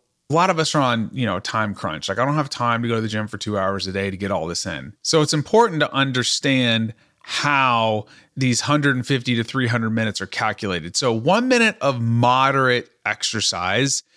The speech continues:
is one minute towards this goal. And if you're doing resistance training, guess what? Some of those minutes are going to apply to this.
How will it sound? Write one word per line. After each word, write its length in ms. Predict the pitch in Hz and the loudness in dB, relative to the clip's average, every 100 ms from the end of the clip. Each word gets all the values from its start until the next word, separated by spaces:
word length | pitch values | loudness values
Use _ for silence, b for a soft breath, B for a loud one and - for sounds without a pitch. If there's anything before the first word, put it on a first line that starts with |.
| b b b - | b b b 0
is 320 | 135 131 113 | 2 2 0
one 460 | 113 117 151 165 147 | 0 4 4 4 2
minute 320 | 139 139 - | 2 0 -4
towards 320 | - 127 113 | -2 0 0
this 180 | 120 113 | -2 0
goal. 400 | - 98 - - | 0 0 -2 -2
And 520 | 180 226 233 156 147 151 | 0 4 4 4 2 0
if 180 | 147 180 | 0 2
you're 80 | |
doing 240 | 180 262 311 | 4 2 2
resistance 520 | 156 143 190 - 226 | 2 2 2 2 0
training, 320 | - 240 254 170 | 2 2 2 2
guess 240 | 180 - | 2 2
what? 400 | 165 165 98 - | 2 2 0 -6
Some 240 | - 123 | -2 2
of 80 | 175 | 4
those 340 | 254 196 160 131 | 6 6 4 2
minutes 460 | 131 160 185 - | 2 2 0 0
are 60 | 131 | 0
going 300 | 135 139 151 | 4 4 2
to 120 | 143 | 2
apply 440 | 107 - 123 127 113 | 0 2 4 4 2
to 100 | 95 | 0
this. 340 | 69 - - | -2 -2 -8